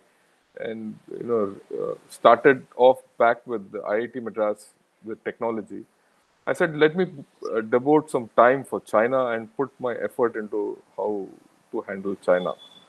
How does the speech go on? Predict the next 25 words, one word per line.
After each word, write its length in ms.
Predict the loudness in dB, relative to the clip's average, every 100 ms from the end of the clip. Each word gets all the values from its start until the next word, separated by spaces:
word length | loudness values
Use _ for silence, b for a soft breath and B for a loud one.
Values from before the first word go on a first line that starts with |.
| _ _
So 80 | 4
I've 180 | 6 6
written 220 | 2 2
a 60 | 2
whole 200 | 4 4
lot 200 | 6 4
of 100 | 4
articles. 600 | 4 2 -6 -12 -12 -20 _ _ _ _ _ -4
Uh, 180 | 0 2
this, 300 | 2 -2 4
uh, 160 | 4 4 -8 -18
subject 580 | 2 2 6 2 2 -4
which, 360 | -10 -10 -20 _ -10 -6
uh, 140 | -6
we 180 | -6 -4
are 160 | -4 -4 _ _ -6
talking 280 | -6 -4 -2
of, 200 | -2 0
multi-domain 680 | -6 -6 -10 -8 -8 -6
warfare 420 | -2 -2 -2 -6
of 120 | -6 -6
China, 380 | -6 -4 -8 -16 _ _ -12
is 140 | -4
one 220 | 2 4
article 400 | 6 2 0 -16